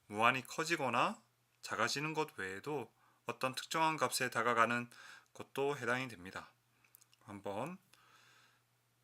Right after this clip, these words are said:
구체적인 예를 들어서 한번 설명을 해보겠습니다. 에프엑스는 X 제곱 플러스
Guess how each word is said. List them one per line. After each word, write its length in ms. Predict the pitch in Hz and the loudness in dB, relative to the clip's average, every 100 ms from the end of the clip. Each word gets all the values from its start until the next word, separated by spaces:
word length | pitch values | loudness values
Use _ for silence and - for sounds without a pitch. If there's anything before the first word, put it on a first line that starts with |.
| _ - | _ -16
구체적인 480 | - - 131 135 127 | -6 0 2 2 2
예를 260 | 113 135 156 | 2 4 2
들어서 480 | 113 110 113 143 147 | 2 -2 0 -2 -2
한번 340 | 101 104 107 | -4 -6 -6
설명을 440 | - 127 131 120 | -8 -6 -4 -2
해보겠습니다. 840 | 151 147 90 - 95 90 98 143 190 _ _ _ _ _ _ _ _ _ _ _ _ _ _ _ _ _ _ _ _ - - _ _ _ _ _ _ _ _ - _ _ 120 | -4 -4 -8 -10 -10 -4 0 0 -2 _ _ _ _ _ _ _ _ _ _ _ _ _ _ _ _ _ _ _ _ -20 -20 _ _ _ _ _ _ _ _ -20 _ _ -6
에프엑스는 1400 | 113 - 160 - - 156 151 147 143 147 147 147 151 - _ _ _ _ _ _ - - - | -6 2 2 2 -4 -2 0 0 0 -2 -4 -6 -8 -14 _ _ _ _ _ _ -20 -12 -8
X 500 | 135 - - 139 139 | -6 -4 -2 0 2
제곱 440 | 113 110 123 - | 0 0 -4 -8
플러스 440 | - 120 117 - | -6 -4 -4 -4